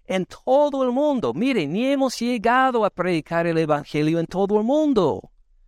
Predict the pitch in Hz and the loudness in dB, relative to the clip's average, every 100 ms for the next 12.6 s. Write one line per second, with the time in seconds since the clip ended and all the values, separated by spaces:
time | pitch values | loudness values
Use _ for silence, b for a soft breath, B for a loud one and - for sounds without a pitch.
0 | _ _ _ _ _ 196 180 175 247 - | _ _ _ _ _ 0 0 -2 -4 -2
1 | 262 - _ 208 202 175 160 208 - 165 | -2 -4 _ 0 4 4 2 -2 -2 -4
2 | 185 175 180 180 208 208 214 190 220 247 | -2 -2 -2 -2 0 0 0 0 2 2
3 | - - 170 98 - _ _ _ _ 196 | -2 -2 -2 -2 -8 _ _ _ _ -6
4 | 202 208 - 190 175 269 269 208 262 254 | -4 -6 -2 -4 -2 0 0 2 0 0
5 | 190 180 - 220 - 147 151 185 180 202 | 0 0 -2 -6 -2 -2 0 -2 -2 -6
6 | - 226 220 254 285 226 87 - - _ | -6 -8 -6 -4 0 0 -2 -6 -18 _
7 | _ _ _ _ _ _ _ _ _ - | _ _ _ _ _ _ _ _ _ -4
8 | 110 110 139 - 156 175 - 190 202 233 | 0 2 0 -4 -4 -4 -2 -2 0 0
9 | 220 - _ _ _ _ _ _ _ _ | -2 -4 _ _ _ _ _ _ _ _
10 | - 143 151 - 190 185 190 - - 240 | -6 -4 -4 -4 -2 -2 -4 -6 -2 -2
11 | 202 - 135 - 175 180 220 214 131 104 | -2 -6 -6 -4 0 0 0 0 0 -2
12 | 98 131 - 123 127 | 0 -2 -2 -4 -4